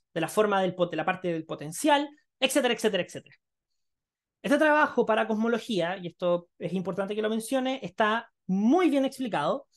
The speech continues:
con harto detalle del cálculo que hay que hacer y de los detalles que hay que introducir en el paper de Chen del dos mil diecisiete,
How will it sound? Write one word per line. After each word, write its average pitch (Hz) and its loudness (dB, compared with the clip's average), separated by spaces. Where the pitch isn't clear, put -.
con 147 -8
harto 247 4
detalle 233 2
del 185 0
cálculo 226 -2
que 175 -4
hay 175 -2
que 175 -8
hacer 175 -2
y 175 4
de 185 2
los 185 2
detalles 240 0
que 247 0
hay 226 -6
que 233 -6
introducir 214 0
en 240 4
el 190 -6
paper 220 -2
de 196 -8
Chen 262 0
del 214 4
dos 220 4
mil 220 4
diecisiete, 202 -6